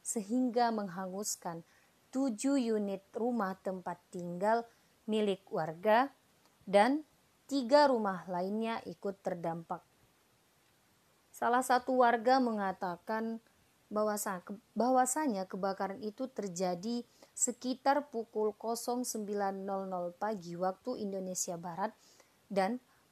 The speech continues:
api berhasil dipadamkan sekitar satu jam setelah kejadian oleh petugas pemadam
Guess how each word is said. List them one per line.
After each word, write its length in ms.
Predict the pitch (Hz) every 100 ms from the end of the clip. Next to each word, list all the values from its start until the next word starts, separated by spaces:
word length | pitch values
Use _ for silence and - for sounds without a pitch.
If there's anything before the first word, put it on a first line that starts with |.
| -
api 400 | 240 233 - 285
berhasil 640 | 220 214 - 220 - 262 254
dipadamkan 960 | 214 - 196 185 202 220 226 233 240 - _ _
sekitar 640 | - 233 - 247 - 254 262
satu 400 | - 208 - 208
jam 240 | 214 214
setelah 500 | 220 - 185 196 190 - -
kejadian 720 | - 175 180 180 220 202 196 262 _ - - -
oleh 400 | - 247 254 285 269 -
petugas 560 | 226 - 226 247 277 -
pemadam 640 | 214 208 202 196 190 190